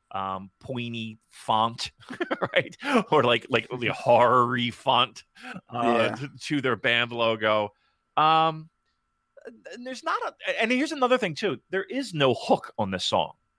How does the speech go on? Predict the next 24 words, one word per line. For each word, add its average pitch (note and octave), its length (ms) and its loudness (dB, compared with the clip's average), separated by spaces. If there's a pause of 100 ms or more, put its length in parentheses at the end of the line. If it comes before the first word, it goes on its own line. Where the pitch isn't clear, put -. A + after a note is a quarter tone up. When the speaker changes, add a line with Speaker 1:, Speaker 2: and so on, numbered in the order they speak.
(300)
Speaker 1:
right? C3+ 220 -2
There's F3+ 180 -2
nothing G3 460 0
that's E3 200 0
there C#3+ 240 4
to A#2+ 180 -10
draw B2+ 420 2
you A2+ 280 -2
in G#2+ 300 -6
to G2 80 -20
be G2+ 120 -6
like, F#2+ 240 0
"Ah, D#3 240 4
here's, D3 320 -4 (320)
here's D#3+ 260 2
the, D3+ 160 -12 (120)
the," - 160 2
as B2+ 180 0
you C3 60 -6
described A2+ 380 -4
it, F#2+ 60 -12
the A2+ 100 -8
toe F3 240 -2
tapper G2 540 -2